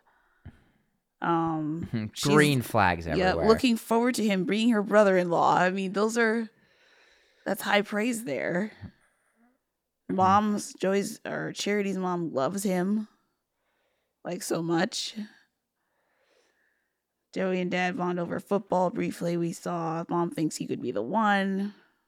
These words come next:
Speaker 1: They both say, "I love you, I love you too," <laughs> after. Like, this could not have gone better.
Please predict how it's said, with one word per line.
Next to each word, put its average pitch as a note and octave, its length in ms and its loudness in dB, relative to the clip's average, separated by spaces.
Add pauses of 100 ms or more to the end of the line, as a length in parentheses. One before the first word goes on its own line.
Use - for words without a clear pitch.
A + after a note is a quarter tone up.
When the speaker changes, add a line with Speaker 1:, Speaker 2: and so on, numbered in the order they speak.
(560)
Speaker 1:
They E3+ 100 -4
both F3 220 -2
say, E3 160 -4
"I D3 120 -2
love D3+ 260 0
you, D3+ 100 4
I C3+ 60 4
love C#3+ 200 2
you D#3+ 160 -6
too," A#3 300 4
<laughs> G#3+ 160 12
after. A#3 400 0
Like, D3+ 340 -2 (320)
this G#3+ 160 2
could A#3+ 160 2
not G3 200 4
have - 160 -4
gone E3 260 2
better. G3+ 500 -6